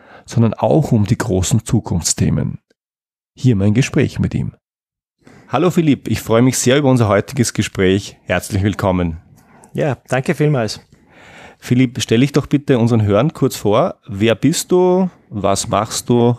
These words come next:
Speaker 1: und wie bist du geworden zu dem, was du bist?
Speaker 2: Also ich werde mich kurz fassen, weil ich glaub, jede Lebensgeschichte,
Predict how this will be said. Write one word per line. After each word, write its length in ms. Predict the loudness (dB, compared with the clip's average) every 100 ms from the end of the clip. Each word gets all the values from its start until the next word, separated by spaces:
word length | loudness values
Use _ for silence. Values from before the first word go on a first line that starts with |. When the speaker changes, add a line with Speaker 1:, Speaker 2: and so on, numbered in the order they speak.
| _
Speaker 1:
und 300 | -2 0 2
wie 100 | 0
bist 280 | 0 0 0 0
du 300 | 2 2 0
geworden 600 | -2 0 0 0 0 0
zu 160 | -2 -2
dem, 240 | 0 0
was 140 | 0 -4
du 100 | -6
bist? 400 | -6 -6 -10 _ _ -18 -18 -16 -16 -16 -20 _ _ -20 _ _ _ -6
Speaker 2:
Also 140 | -2 0
ich 140 | 0
werde 160 | 0 0
mich 160 | 0
kurz 240 | 0 0 2
fassen, 280 | 0 0
weil 100 | -2
ich 60 | -2
glaub, 440 | -4 -4 -4 -8 -8
jede 280 | -4 -2 0
Lebensgeschichte, 840 | 2 2 0 0 0 -2 -2 -2